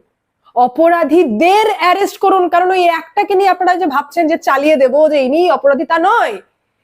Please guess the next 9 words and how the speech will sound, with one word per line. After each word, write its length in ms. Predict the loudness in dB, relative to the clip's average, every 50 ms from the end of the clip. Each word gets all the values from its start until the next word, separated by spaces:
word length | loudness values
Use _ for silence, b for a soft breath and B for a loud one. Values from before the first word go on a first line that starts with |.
| _ _ _
আমরা 240 | -2 0 2 2 2
তো 100 | 2 0
একবারও 640 | 2 2 2 2 0 0 2 2 0 2 0 0
বলিনি 320 | 0 0 2 2 2 2 2
যে 100 | 0 -2
কোনো 240 | -4 -4 -2 -2 0
ইয়াং 340 | 0 0 0 0 0 -2
ইন্টার্নি 460 | 0 -2 0 0 0 0 0 0 -2 -2
আছে, 300 | -2 -4 -6 -10 -14